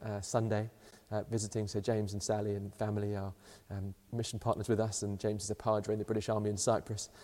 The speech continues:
But it's great having Samuel here. Um, uh, he's over here in the U K at school, and a sort of delegation from the Harding family.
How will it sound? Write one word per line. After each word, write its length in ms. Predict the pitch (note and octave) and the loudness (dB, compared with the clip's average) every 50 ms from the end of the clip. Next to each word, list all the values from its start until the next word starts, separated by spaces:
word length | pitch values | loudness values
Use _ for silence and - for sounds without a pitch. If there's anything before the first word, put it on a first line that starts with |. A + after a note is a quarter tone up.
| - - - - | -20 -20 -6 2
But 80 | - B2+ | 4 6
it's 100 | A#2+ G#2+ | 6 6
great 200 | - D3+ C#3+ G2+ | 8 8 8 8
having 200 | A#2+ A2+ A2+ G#2 | 8 6 4 4
Samuel 420 | - - C3 B2+ B2+ A#2+ A2+ G#2+ | 6 8 8 8 10 8 8 8
here. 280 | A2 A#2+ A2+ A2+ A#2+ A#2 - - - - - - - | 8 8 8 6 6 2 -2 -10 -16 -20 -20 -6 -2
Um, 360 | B2 A2+ A2+ A2 A2 G#2+ G2+ - - | 0 2 2 2 2 0 -2 -4 -4
uh, 220 | G#2 G#2 G2+ G2+ G2+ - G#2 | -4 -2 0 0 -2 -2 -4
he's 160 | A2 G#2 - | -4 -2 0
over 160 | A2+ G2+ G2+ | 0 0 2
here 240 | G2 G#2 G2+ G#2 - | 0 0 0 0 0
in 160 | - G#2 G#2 G#2 | -2 -2 -2 -2
the 80 | G2+ | -2
U 120 | G#2 G#2+ G#2+ | -2 -4 -2
K 140 | - G2+ | -2 -4
at 100 | G2+ - | -4 -4
school, 400 | - - - A#2+ A2 G2+ G2 G2+ - - - - - - - - | -6 0 4 6 6 6 4 2 -6 -14 -20 -20 -20 -20 -12 -8
and 180 | G#2 G2+ F#2 G#2 | -6 -4 -2 -2
a 80 | G2 | -2
sort 160 | F#2 - G2 G2+ | -2 -2 -4 0
of 60 | F#2 | 4
delegation 600 | - A2+ G#2 G#2 - A2+ G#2+ G2+ - - G2+ F#2 | 4 6 6 6 6 6 6 6 4 0 -2 -2
from 180 | - - G2 G2+ | -2 -2 -2 -2
the 80 | G2 | 0
Harding 340 | F2 G#2+ A2 G#2+ G#2 G#2 G2 | 2 4 4 6 4 4 4
family. 360 | F#2+ A2 G2+ G2+ G2 F#2+ F#2+ | 4 2 2 2 0 -2 -4